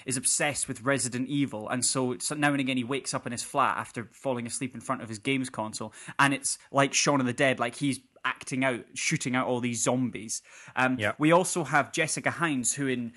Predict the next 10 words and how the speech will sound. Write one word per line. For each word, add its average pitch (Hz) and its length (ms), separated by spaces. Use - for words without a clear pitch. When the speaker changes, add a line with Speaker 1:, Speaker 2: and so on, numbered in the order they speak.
Speaker 1:
Shaun 165 260
of 139 80
the 131 80
Dead 139 320
plays 127 480
Yvonne, 123 480
which 127 240
was 120 240
Shaun's 123 580
ex. - 540